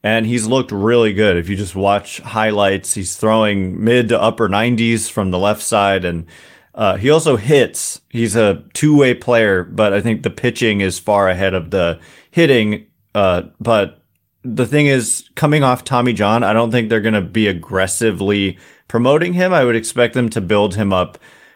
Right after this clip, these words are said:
s-, more slowly than they have with some of these other guys, given Tommy John. But certainly he's been exciting in his first couple of appearances in low A. It's exactly what you wanna see, and the stuff has looked really good.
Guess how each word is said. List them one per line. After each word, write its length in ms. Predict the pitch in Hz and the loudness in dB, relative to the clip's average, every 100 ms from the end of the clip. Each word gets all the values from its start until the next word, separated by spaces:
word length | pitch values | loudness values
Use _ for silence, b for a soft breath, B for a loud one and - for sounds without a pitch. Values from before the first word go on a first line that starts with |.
| b | b
s-, 240 | - - - | -10 -10 -6
more 300 | 135 127 127 | 0 2 4
slowly 580 | 120 - 123 110 110 107 | 0 -2 2 4 4 2
than 180 | 95 95 | 2 0
they 100 | 92 | 0
have 240 | 101 95 | 0 -2
with 100 | 92 | -4
some 180 | - 98 | -2 -2
of 40 | |
these 160 | 95 90 | 0 0
other 180 | 92 87 | 0 2
guys, 340 | 107 104 95 | 2 2 0
given 600 | - 110 107 101 95 92 87 | -2 0 2 0 -2 -4 -6
Tommy 260 | 110 98 95 | -4 -2 -2
John. 320 | 101 98 95 | 0 0 0
But 140 | 92 | -2
certainly 400 | - 131 117 113 | 0 -2 0 -2
he's 240 | 98 107 - | 0 -2 -2
been 160 | 107 | -2
exciting 680 | 95 - 107 101 98 92 87 B B B - | -2 -2 0 0 0 -2 -6 B B B -4
in 120 | 110 | -2
his 260 | 107 95 - | 0 -2 -2
first 580 | 123 104 92 - - - _ _ | 0 0 0 -6 -8 -16 _ _
couple 300 | - 123 113 | -4 -2 0
of 120 | 101 | -2
appearances 760 | 90 - 117 107 98 101 92 80 | -2 -2 0 0 0 -2 -2 -2
in 240 | 107 95 | -4 -2
low 240 | 95 95 95 | 2 2 2
A. 140 | 90 | 0
It's 160 | 82 107 | -2 -6
exactly 500 | 92 92 110 107 110 | -6 -2 -2 0 -2
what 160 | 95 | -4
you 100 | 90 | -4
wanna 200 | 92 90 | -4 -2
see, 260 | - 101 95 | -2 -2 0
and 140 | 90 | 0
the 40 | 90 | -2
stuff 360 | - 107 92 | -2 0 -2
has 180 | 104 82 | -2 -4
looked 180 | 92 - | -6 -6
really 300 | 95 95 87 | -4 -2 -2
good. 300 | 92 90 | 0 -2